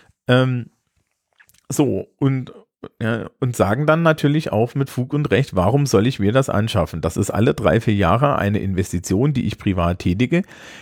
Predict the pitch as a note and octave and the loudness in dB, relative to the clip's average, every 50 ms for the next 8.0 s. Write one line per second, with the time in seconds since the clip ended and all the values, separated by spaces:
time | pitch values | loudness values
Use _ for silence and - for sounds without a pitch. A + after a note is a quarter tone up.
0 | - _ - E2 F2+ B2+ B2 F#2 - - - - B2+ A#2+ - A#2 - - G2+ G#2+ | -12 _ -2 2 2 4 2 2 0 -4 -4 -4 -6 -2 0 2 2 2 2 0
1 | G#2 - G#2 F#2 F#2 F#2 - - - F#2 F2 F#2 F#2+ G#2+ B2+ - - C#3+ D3 F#3 | 2 2 2 2 2 0 -2 -2 -2 0 0 0 0 0 -2 -2 -2 0 0 0
2 | B3+ - _ - - - - - - - - - G2+ G#2 G#2+ G2 - - _ - | -2 -2 _ -20 -20 -20 -20 -20 -18 -8 -2 0 2 4 4 2 2 0 _ 0
3 | G2 F#2+ G#2+ G2+ F#2+ F#2+ E2+ G2 - D#3 D#3 D3 - A2 G2 G#2 A#2 C#3 B2 E2 | 2 2 2 2 2 2 2 2 2 2 2 2 4 4 4 4 4 2 2 0
4 | A#2 - C3+ A#2+ - A2+ G#2+ A#2 - A#2 G#2 G2+ G2 - G#2 G2 F#2+ F2+ F2+ G#2 | 0 2 0 0 2 2 0 0 0 0 0 0 -2 0 0 0 0 2 2 2
5 | C3 - F#3+ F3 - - - - - G2+ G#2 - D#3 D3 C3+ - A2 A#2+ - A2 | 0 0 -2 -4 -2 -2 -2 -2 0 0 2 2 2 2 2 0 0 0 0 -2
6 | G2+ G#2 - - - A2+ - - - F2 C#2 C2+ D#2+ E2+ E2 - G2 F#2 B2 - | -4 -4 -4 -2 -4 -4 -4 -4 -4 -4 -2 -2 -2 -2 -2 0 2 2 2 2
7 | - - A#2+ B2+ C3+ B2+ A2 F#2+ F#2+ - - - - - - G2 G2+ G2 - | 2 0 2 2 2 2 2 2 0 -2 -2 -4 -2 -2 -2 0 0 -2 -2